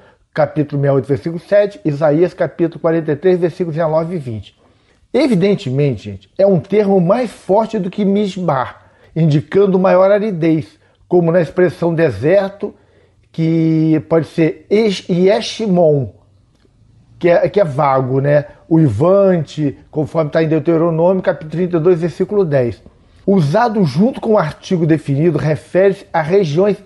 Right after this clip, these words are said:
ermas específicas, conforme tá em Números, capítulo vinte e um, versículo vinte e dois, primeiro Salmo, capítulo vinte e três, versículo dezenove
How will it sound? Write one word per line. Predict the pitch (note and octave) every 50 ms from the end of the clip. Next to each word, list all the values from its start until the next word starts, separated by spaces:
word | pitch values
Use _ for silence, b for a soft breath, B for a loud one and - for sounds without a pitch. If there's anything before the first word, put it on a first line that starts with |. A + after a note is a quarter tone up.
| _
ermas | - G#3+ A#3 A#3 F#3 F#3 F#3+ F#3 D3+
específicas, | E3+ F3 D#3+ - - G#3+ G3 - - - F#3 F3+ C#3+ - - - B2 G2+ - b b b b
conforme | b C#3 C#3+ - - C#3 C#3 C#3 C3+
tá | - E3
em | F#3
Números, | F#3+ F#3 F#3 F#3+ G3 G3 F#3+ G3 F3+ -
capítulo | - G3+ F3+ - C#3 C3+
vinte | A#2 B2 D3 C#3 - -
e | E3
um, | F3+ F3
versículo | D#3 D#3+ - - D#3 C#3 B2
vinte | C3+ D3 C#3 -
e | D#3+
dois, | C#3+ D#3+ F#3 G3 F#3+ - B B B B B
primeiro | - D3+ C#3 C#3 D3 D3+ D#3+
Salmo, | D#3 - - - F3+ F#3 F#3 F#3+ A3 - b b b b b b b _ _ _ _
capítulo | - F3 D3+ - E3 D#3 C3+ C3
vinte | D3 D3+ -
e | -
três, | - D3+ D3 C#3 A#2+
versículo | C3 G#2+ - - B2+
dezenove | A#2 C3 D3 C#3 C3 B2+ C3 B2+ C3 A#2+ B2+ B2+ C#3+